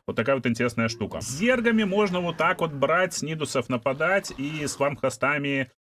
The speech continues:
на одну либо вторую базу нападать. Но расстояние, на самом деле, полета долгое, поэтому я бы рекомендовал Нидус немножко по-другому использовать. Для того, кто нападает, на этой карте есть рампы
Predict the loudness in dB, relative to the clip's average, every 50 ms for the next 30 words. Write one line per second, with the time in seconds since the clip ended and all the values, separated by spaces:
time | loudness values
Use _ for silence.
0 | _ -4 0 2 2 2 2 0 -2 -2 -2 -2 -2 -2 -2 -2 -2 -4 -4 -2
1 | 0 0 2 2 4 2 2 2 0 0 0 0 -2 0 0 0 0 0 0 -2
2 | -2 0 0 0 0 0 -2 -4 _ -14 -16 -16 _ _ _ -2 0 2 2 0
3 | 0 -2 0 2 4 4 4 4 2 0 0 0 0 0 2 2 2 2 2 2
4 | 2 2 2 2 2 2 2 0 -2 0 2 2 2 4 4 2 2 4 2 2
5 | 2 0 -2 0 2 2 2 2 2 0 -2 0 0 0 0 2 2 2 2 0
6 | -2 -2 -4 -4 -2 -2 -2 0 -2 -2 -2 0 0 0 2 2 0 2 4 2
7 | 2 4 2 0 -2 -4 -4 -4 -4 -4 -4 -8 -10 -10 -10 -8 -4 0 2 2
8 | 4 4 6 6 6 4 4 2 0 0 2 2 2 2 2 4 4 4 4 2
9 | 2 0 0 0 0 -2 0 2 2 2 2 2 0 -2 0 0 0 0 -2 -2
10 | -2 -2 0 2 2 4 4 4 4 2 2 0 0 -2 -2